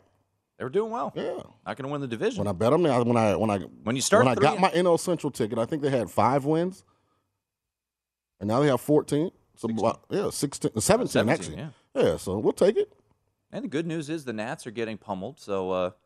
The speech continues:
Speaker 1: I believe you'll surpass the, you'll be right around the same, same in the, in the National League. So,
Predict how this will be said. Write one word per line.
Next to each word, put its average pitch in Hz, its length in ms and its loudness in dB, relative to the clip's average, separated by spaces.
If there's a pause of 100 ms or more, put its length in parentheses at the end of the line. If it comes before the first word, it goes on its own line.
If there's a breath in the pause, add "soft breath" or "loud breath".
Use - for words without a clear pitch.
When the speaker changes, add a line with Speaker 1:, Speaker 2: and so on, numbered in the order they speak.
(360)
Speaker 1:
I 80 40 -10
believe 165 760 -8
you'll 220 260 -6 (540)
surpass - 800 -10 (120)
the, - 480 -8
you'll 196 140 -6
be 143 140 -4
right 110 180 4
around 90 240 0
the 76 60 -12
same, 78 320 -10 (460)
same 139 220 0
in 104 140 0
the, 101 180 -4
in 104 160 -6
the 92 80 -6
National 85 440 -8
League. 62 180 -18
So, 71 260 -14